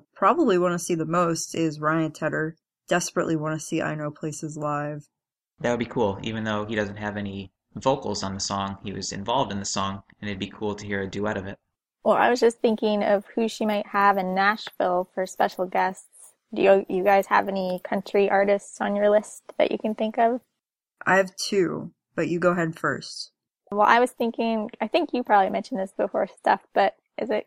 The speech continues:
Speaker 3: Christine Ballerini? Is that how you say
Speaker 1: Yeah,
Speaker 3: her name?
Speaker 1: I, Kelsey.
Speaker 2: Kelsey.
Speaker 1: Yeah.
Speaker 3: Kelsey. Oh, sorry.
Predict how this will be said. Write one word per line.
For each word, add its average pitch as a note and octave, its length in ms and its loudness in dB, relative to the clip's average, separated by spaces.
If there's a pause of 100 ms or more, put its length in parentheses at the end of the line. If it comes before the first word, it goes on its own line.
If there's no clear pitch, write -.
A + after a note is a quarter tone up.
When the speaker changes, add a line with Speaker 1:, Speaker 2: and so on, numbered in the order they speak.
(180)
Speaker 3:
Christine A#3 680 -2
Ballerini? A3+ 600 4
Is - 140 -10
that A3+ 120 -4
how A#3 80 -4
you A3+ 140 -2
say - 160 2
Speaker 1:
Yeah, C4 320 6
Speaker 3:
her - 100 4
name? - 80 0
Speaker 1:
I, - 40 -18 (200)
Kelsey. A3 280 6
Speaker 2:
Kelsey. E3 400 0 (220)
Speaker 1:
Yeah. F3 500 2 (360)
Speaker 3:
Kelsey. - 420 10
Oh, G3+ 140 8
sorry. - 360 -2